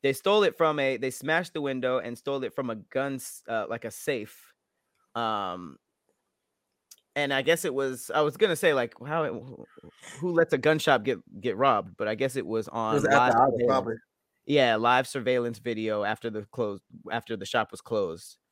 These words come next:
Speaker 1: But they still got into the safe. So if you're in California, there are, uh, forty unmarked gu-, probably way more, but just from this store, forty <laughs> unmarked guns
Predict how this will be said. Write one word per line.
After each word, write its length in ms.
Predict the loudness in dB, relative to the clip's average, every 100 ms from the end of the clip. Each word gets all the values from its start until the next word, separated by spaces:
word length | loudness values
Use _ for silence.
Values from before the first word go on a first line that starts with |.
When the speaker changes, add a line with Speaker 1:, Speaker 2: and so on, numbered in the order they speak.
| _ _ _
Speaker 1:
But 120 | -6
they 60 | -2
still 180 | 4 6
got 180 | 8 6
into 160 | 2
the 80 | -2
safe. 360 | 2 4 2 -4 _ _
So 340 | -8 0 2 2
if 100 | 0
you're 120 | -4
in 60 | 0
California, 720 | 2 2 0 -2 -2 -4 -8 _ _ _ _ -4
there 280 | 2 2
are, 720 | 2 2 4 4 4 2 0 -6 -2
uh, 340 | 0 0 -4 -8 _
forty 580 | 2 2 2 -2 -6 -6
unmarked 520 | -6 -4 -2 -4 -4 -8
gu-, 120 | -4
probably 220 | 0 2
way 140 | 2
more, 260 | -2 -2 -4
but 180 | -6 -8
just 180 | -8 -6
from 160 | -6
this 120 | -6 -6
store, 220 | -4 -2
forty 340 | 2 4 4
<laughs> 40 | 0
unmarked 540 | 0 0 0 -2 -2
guns 560 | 0 0 -2 -8 -14